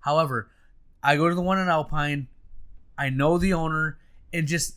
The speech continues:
that experience means something to me because I know him. It's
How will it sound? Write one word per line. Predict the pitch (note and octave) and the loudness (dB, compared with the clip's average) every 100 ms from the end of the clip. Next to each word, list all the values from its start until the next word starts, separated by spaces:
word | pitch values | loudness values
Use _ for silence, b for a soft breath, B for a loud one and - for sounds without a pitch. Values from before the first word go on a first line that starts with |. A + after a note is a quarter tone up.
| - | -16
that | C#3 D3 D#3 G3 | -6 2 4 4
experience | G3 - F#3 F#3 E3 C#3+ - - - | 0 -4 -2 0 0 -2 -8 -12 -12
means | C3+ D#3+ E3 - | -4 0 0 -2
something | D3+ C#3 C#3+ | -4 -4 -6
to | C#3 | -4
me | C#3+ | -2
because | C#3 C3 A#2+ | -4 -6 -6
I | A#2 | -4
know | C3+ D#3 | -2 -2
him. | D#3 D#3 D3+ C#3 - _ - - - _ - - | 0 -2 -2 -6 -12 _ -20 -20 -20 _ -20 -12
It's | C#3+ - - - | -10 -10 -12 -12